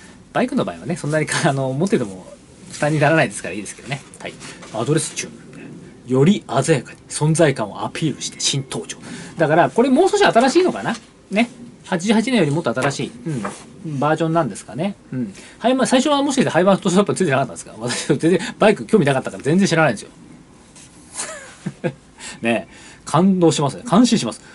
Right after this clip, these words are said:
後ろ姿に磨きをかけた新生アドレスチューン。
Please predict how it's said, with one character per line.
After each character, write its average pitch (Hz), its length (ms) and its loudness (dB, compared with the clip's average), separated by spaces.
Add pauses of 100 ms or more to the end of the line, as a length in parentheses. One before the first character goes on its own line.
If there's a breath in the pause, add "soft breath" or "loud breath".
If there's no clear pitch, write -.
(140)
後 131 260 4
ろ 254 60 8
姿 196 340 4
に 104 100 -8
磨 131 340 2
き 196 140 2
を 175 80 4
か 123 100 -6
け 113 60 -10
た - 160 -18
新 214 260 2
生 190 400 4
ア 131 140 -2
ド 180 100 2
レ 202 60 4
ス - 160 -2
チ - 180 0
ュ - 40 -4
ー - 40 -12
ン。 - 20 -18